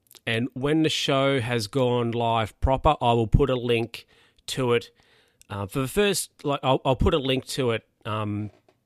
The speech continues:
in, in the links, in the links. I'll put a link to it in, in the podcast here, moving forward for a little bit as well. Um, I probably won't do that indefinitely, but maybe sort of,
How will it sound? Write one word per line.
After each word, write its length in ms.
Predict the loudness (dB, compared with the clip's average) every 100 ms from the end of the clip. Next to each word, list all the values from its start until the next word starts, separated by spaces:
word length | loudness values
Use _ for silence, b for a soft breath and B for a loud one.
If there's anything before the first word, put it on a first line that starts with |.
| -4
in, 320 | 0 2 0
in 200 | 2 2
the 320 | 4 2 0 -2
links, 600 | -2 -2 -2 -6 -8 -10 -8
in 120 | -8
the 60 |
links. 380 | -4 -4 -6 -8
I'll 80 | -8
put 160 | 0 0
a 60 |
link 180 | 2 -2
to 200 | -2 -4
it 60 | -2
in, 180 | -4 -4
in 260 | -4 -4
the 180 | -4 -6
podcast 680 | -6 -6 -6 -10 -10 -10 -10
here, 220 | -10 -10 B B -6
moving 260 | -2 -2
forward 340 | -4 -2 -2 -2
for 100 | -4
a 40 |
little 200 | -2 -2
bit 160 | -4 -6
as 160 | -10
well. 260 | -12 -12 -14 _ B B B
Um, 240 | -14 -12 -12
I 40 |
probably 200 | -8 -6
won't 160 | -6 -6
do 80 | -4
that 140 | -2
indefinitely, 480 | -2 -2 -2 -2 -2
but 120 | -2
maybe 340 | -2 -2 -4
sort 300 | -8 -8 -8
of, 100 | -10